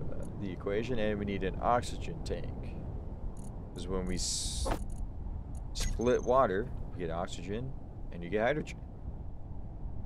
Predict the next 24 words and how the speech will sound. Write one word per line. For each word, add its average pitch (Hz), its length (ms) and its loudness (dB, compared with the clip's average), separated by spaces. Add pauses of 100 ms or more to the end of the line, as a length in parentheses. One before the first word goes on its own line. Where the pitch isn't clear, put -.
Those 90 180 -2
are - 20 -6
both 90 200 0
small 104 280 4
grid 82 200 0
tanks. - 500 0
We 92 80 2
need, 90 360 4 (1600)
need 92 200 -2
large 82 380 4
grid - 380 2
tanks. - 640 -2 (440)
There 107 240 8
we 98 80 2
go. 90 320 2 (180)
There's 110 340 8
the - 60 6
big - 180 2
boys. - 420 -2 (3750)
This 107 360 6
is - 160 -2
a - 280 -4
beautiful 101 600 2
tank - 360 -2